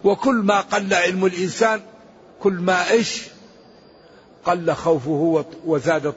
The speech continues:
طمأنينته. إنه هذا الكافر كان في أهله في الدنيا مسرور، أط-، أشر، بطر، ما يخاف،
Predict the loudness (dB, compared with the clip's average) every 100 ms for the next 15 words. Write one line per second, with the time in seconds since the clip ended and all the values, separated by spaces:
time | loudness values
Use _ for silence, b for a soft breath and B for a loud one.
0 | -6 -8 -8 -6 -6 -6 -10 -14 -16 -20
1 | -20 -20 -20 -20 -20 -20 -20 -20 -20 -20
2 | -20 -20 -20 -20 -20 -20 -20 -20 -20 _
3 | _ -20 -20 -20 -20 -20 -10 -4 0 2
4 | 4 2 2 0 -2 -4 -2 -2 -2 -6
5 | -8 -20 B B -4 0 0 2 2 2
6 | 0 0 -2 -6 -4 0 0 0 -2 2
7 | 4 4 0 -16 -20 -20 -20 -20 -20 -20
8 | -20 -20 -20 -20 -20 -20 -20 -20 -10 -2
9 | -2 -2 -8 -2 -2 0 -4 -4 -6 -4
10 | -2 -4 -8 -14 -20 -20 -20 -20 -16 -4
11 | 0 0 0 0 -2